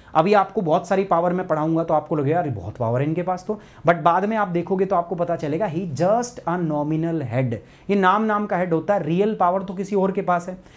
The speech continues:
रियल पावर कौन लेके बैठा है दोस्तों? प्राइम मिनिस्टर। रियल पावर प्रधानमंत्री के पास होती है, तो वो आपको वहां पर दिखेंगी।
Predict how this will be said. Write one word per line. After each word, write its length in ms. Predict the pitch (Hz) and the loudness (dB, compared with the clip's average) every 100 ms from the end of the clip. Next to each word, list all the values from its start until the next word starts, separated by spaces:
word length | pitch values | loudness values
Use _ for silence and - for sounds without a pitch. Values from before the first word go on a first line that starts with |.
| - 135 | -6 2
रियल 320 | 160 226 254 | 6 6 6
पावर 240 | 220 220 | 4 2
कौन 160 | 220 214 | 2 0
लेके 240 | 214 214 | 2 2
बैठा 240 | 190 185 185 | 0 0 -2
है 60 | |
दोस्तों? 260 | 175 170 190 | -2 -2 -2
प्राइम 220 | 170 156 | 0 2
मिनिस्टर। 380 | 160 165 180 170 - - | 0 -2 -4 -6 -8 -2
रियल 300 | 131 185 226 | 2 4 4
पावर 200 | 220 208 | 4 2
प्रधानमंत्री 640 | 220 156 143 202 196 185 214 | 2 -2 -2 0 0 0 0
के 80 | |
पास 240 | 196 151 135 | 2 0 0
होती 200 | 123 123 | -4 -4
है, 60 | 117 | -4
तो 120 | 170 | -2
वो 200 | 151 220 | 2 4
आपको 320 | 170 165 185 | 4 0 -4
वहां 180 | 170 147 | -4 -2
पर 220 | 147 220 147 | -2 -2 -4
दिखेंगी। 420 | 139 127 110 | -4 -4 -6